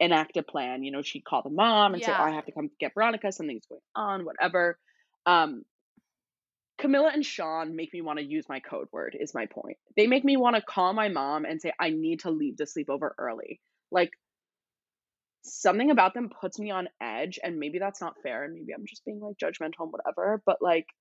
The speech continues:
Speaker 1: oh my god, like, "Mom, come pick me up," is the vibe.
Speaker 2: Honestly, I will say, though, I kind of feel like they're made for each other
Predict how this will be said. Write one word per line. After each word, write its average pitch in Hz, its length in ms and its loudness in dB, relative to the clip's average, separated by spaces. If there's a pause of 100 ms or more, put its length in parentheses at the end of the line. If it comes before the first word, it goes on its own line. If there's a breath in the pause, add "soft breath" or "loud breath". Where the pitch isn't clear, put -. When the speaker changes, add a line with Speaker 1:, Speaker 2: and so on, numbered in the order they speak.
(1700)
Speaker 1:
oh 185 200 6
my 180 180 0
god, 151 400 2
like, 165 260 -2
"Mom, 156 380 -2
come 151 260 -6
pick 147 200 -8
me 127 120 -4
up," 117 280 -6
is 151 160 -2
the 143 100 -6
vibe. - 360 -10 (1400)
Speaker 2:
Honestly, 294 720 -6 (560)
I 262 560 -2 (140)
will 233 320 -6
say, 185 300 -10
though, 254 440 -6 (140)
I 226 140 -6
kind 202 500 -10
of 226 80 -14
feel 269 140 -8
like 277 180 -6
they're 262 140 -6
made 180 600 -8
for 254 100 -10
each 262 200 -8
other 311 540 -2